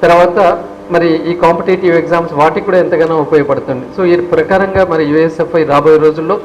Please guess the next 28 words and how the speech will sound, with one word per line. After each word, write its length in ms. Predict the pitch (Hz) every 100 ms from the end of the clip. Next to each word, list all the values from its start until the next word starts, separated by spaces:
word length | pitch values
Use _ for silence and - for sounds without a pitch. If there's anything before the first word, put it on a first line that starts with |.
| - - -
ఇలా 120 | 170 165 156
ఎక్కడెక్కడైతే 640 | 202 208 208 185 185 196 180
ఇంకా 160 | 175 180 170
మన 80 | 170 - 160
దేశ 220 | 180 175 196 180 180 180
ఎడ్యుకేషన్ 520 | 156 165 190 185 185 185 143 135 131 143 135
వింగ్లో 340 | 175 202 196 156 - - - -
ఇంకా 160 | 208 226 180
లూప్ 200 | 180 208 226
హోల్స్ 200 | 196 190
ఉన్నాయో 240 | 170 156 143 139
అవన్నింటిని 500 | 147 170 175 175 160
బాగా 200 | 151 160 160 151
ఈ 20 | 151
రాష్ట్ర 260 | 147 147 170 -
స్థాయి 200 | 151 151
సమావేశాలు 560 | 143 147 156 151 170 196 - - - - - 147
నెక్స్ట్ 260 | 147 - 170
మంత్ 200 | 160 160 156
పన్నెండు, 300 | 156 165 160 156
పదమూడు, 300 | 151 156 151 151
పద్నాలుగులో 460 | 143 151 151 147 147
జరిగే 200 | 147 156 147
ఆ 60 | 143 147
సమావేశాల్లో 560 | 151 165 156 170 175 190 147
వీటన్నింటిపైన 800 | 156 156 170 208 220 220 190 208 240 - - - -
కూలంకుషంగా 680 | 226 233 226 - 220 214 160
చర్చించి 500 | 160 156 175 170 156